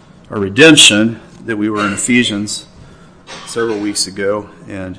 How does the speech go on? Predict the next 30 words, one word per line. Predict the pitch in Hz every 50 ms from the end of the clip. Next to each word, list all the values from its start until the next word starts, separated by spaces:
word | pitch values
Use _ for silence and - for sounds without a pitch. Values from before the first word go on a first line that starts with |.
| - -
you | 110 104
can, | 104 - 92 92 92 92 - - - - - - - - - - - - - - - - - - - -
you | - 104
can, | - - 101 92 95
uh, | 92 90 90
listen | 95 107 107 101 - 107 101
to | 101
that | 98 104 101 101
sermon | - - 113 113 107 107 101
online, | 95 95 95 95 104 113 117 117 107 104 98
but | 92 101 95 92 - - - - - - - - - - - - - -
we're | - 113 113
just | 127 123 - -
gonna | 139 120 107 104 98
start | - - 123 127 131 127
in | 120 107
verse | 101 107 104 95 - -
seven, | 95 95 98 95 95 95 98 98 - - - - - - - - - - -
um, | 107 98 92 90 90 92 101 104 - - -
just | - 104 101 - -
to, | 104 98 95 - - - - - - - -
to | - -
review | 110 104 95 104 107 107 107
a | 104
little | 101 104 101 101
bit. | 101 107 98 - -
"In | - 107 107
Him | 135 156 165 160
we | 139 127 131
have | 143 131 139 143 - - -